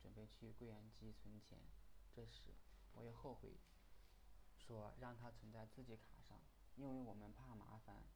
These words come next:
所以不想存在我们卡上。但是她年纪大了，操作柜员机比较困难，而且密码又记不住，万一小票和银行卡丢了，没准儿别人就把钱取走了。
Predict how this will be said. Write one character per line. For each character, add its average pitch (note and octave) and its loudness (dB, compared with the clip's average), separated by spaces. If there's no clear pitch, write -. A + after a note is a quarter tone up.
所 A#2 2
以 A2 0
不 - 0
想 A2 0
存 G#2+ -4
在 G#2+ 2
我 G#2+ 0
们 - -2
卡 - -6
上。 - -4
但 A#2+ 0
是 A#2 0
她 A2+ 0
年 G#2+ 0
纪 A#2 -2
大 A2 2
了， - -2
操 A#2+ 0
作 A#2 4
柜 B2+ 2
员 G#2+ 2
机 A2+ -2
比 - 0
较 F#2 2
困 A#2 0
难， F#2 -4
而 A2+ 0
且 G#2 -2
密 A#2 -2
码 A2 0
又 - 0
记 B2 0
不 B2 0
住， - -2
万 C3+ 6
一 B2 4
小 F2+ 0
票 A2+ 6
和 A2+ 0
银 A2 2
行 A#2 2
卡 A2+ 0
丢 A#2 2
了， G#2+ 0
没 B2 2
准 A#2+ 4
儿 G2 2
别 A2 2
人 G#2+ 0
就 A#2 0
把 G#2 2
钱 G#2+ 2
取 - -2
走 G#2+ -2
了。 - -4